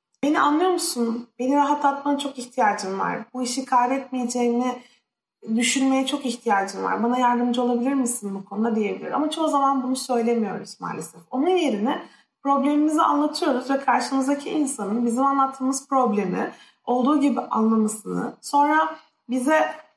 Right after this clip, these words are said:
"Evet, çok zor bir durumdan geçiyormuşsun gerçekten." demesini, ki bunu onaylama diyoruz. Arkasından da bize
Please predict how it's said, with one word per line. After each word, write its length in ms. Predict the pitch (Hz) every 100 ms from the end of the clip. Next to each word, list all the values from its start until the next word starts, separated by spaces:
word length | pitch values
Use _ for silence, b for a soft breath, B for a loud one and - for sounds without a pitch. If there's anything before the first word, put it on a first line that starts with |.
| _ -
"Evet, 280 | 330 359
çok 160 | - 349
zor 220 | 349 370
bir 80 | 269
durumdan 400 | 247 226 208 202
geçiyormuşsun 580 | 208 208 214 202 - 196
gerçekten." 600 | 185 185 190 - 180 185
demesini, 640 | 175 170 - - 226 311
ki 140 | 269 208
bunu 140 | 226
onaylama 600 | 208 214 208 214 247 262
diyoruz. 380 | 196 - - -
Arkasından 720 | 240 233 277 - 294 302 330
da 140 | 262 220
bize 400 | 233 285 392